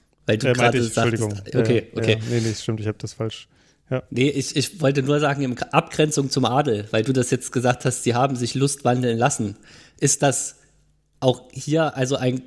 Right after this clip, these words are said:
Speaker 1: kleiner Rest an Aktivität, da-, dass man selber läuft.
Speaker 2: Ja, ja, ja.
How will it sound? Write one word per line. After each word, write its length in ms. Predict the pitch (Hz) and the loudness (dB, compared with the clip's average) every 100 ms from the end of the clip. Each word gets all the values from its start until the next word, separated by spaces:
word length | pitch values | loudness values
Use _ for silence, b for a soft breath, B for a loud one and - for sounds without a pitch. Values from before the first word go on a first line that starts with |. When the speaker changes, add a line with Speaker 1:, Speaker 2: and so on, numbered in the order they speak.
| - - _ - _ | -14 -20 _ -20 _
Speaker 1:
kleiner 500 | - 131 139 151 135 | -6 0 2 2 2
Rest 260 | 165 - | 0 -2
an 380 | 135 127 123 113 - _ - | -2 0 0 -2 -8 _ -2
Aktivität, 880 | 139 - 139 127 - 151 143 - - _ _ | -2 0 0 0 2 0 0 -4 -18 _ _
da-, 120 | 127 | 0
dass 260 | - 127 143 | 2 2 2
man 180 | 123 | 2
selber 280 | 123 131 147 | 2 2 2
läuft. 480 | 113 110 104 - - _ | 0 0 -4 -6 -16 _
Speaker 2:
Ja, 140 | 143 151 _ _ _ | -6 -6 _ _ _
ja, 100 | 131 | -2
ja. 200 | 123 120 | -2 -2